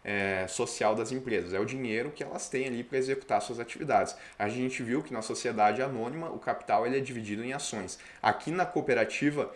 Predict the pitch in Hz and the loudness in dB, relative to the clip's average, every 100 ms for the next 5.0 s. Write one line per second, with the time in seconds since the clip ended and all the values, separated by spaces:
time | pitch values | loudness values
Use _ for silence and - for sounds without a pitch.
0 | - - 120 135 127 131 110 123 165 - | -10 0 4 6 4 -2 2 4 4 0
1 | - - 131 165 - - 131 - - - | -8 0 0 0 -6 2 2 4 0 -2
2 | - 113 104 - - - 120 147 135 143 | 6 6 6 2 -10 -12 0 6 8 8
3 | 175 147 - 143 - - 127 139 - - | 6 2 2 0 -2 2 2 2 -8 -6
4 | 139 143 143 143 131 127 - 107 117 | -2 0 0 2 0 0 -4 -4 -4